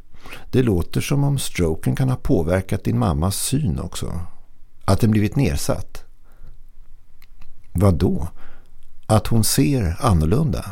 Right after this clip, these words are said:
Ja, att det blivit någon form av synnedsättning. Om stroken kan få muskler att sluta fungera kan det även få delar av ögat att göra det.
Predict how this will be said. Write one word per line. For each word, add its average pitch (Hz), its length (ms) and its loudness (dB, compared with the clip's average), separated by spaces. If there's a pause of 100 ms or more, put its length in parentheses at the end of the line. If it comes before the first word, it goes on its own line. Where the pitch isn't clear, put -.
(1300)
Ja, 131 300 8 (340)
att - 180 4
det 139 80 4
blivit 131 340 4
någon 139 160 6
form 104 280 4
av 113 80 2
synnedsättning. 92 1160 0 (600)
Om 120 180 6
stroken - 580 2
kan 139 200 2
få 104 220 4
muskler 92 600 2
att 123 120 -2
sluta 123 440 2
fungera 87 600 2 (500)
kan 101 180 2
det 113 100 4
även 104 300 2
få 85 260 0
delar 82 380 2
av 85 260 0
ögat 98 480 0
att - 160 -4
göra 78 200 2
det. - 180 -6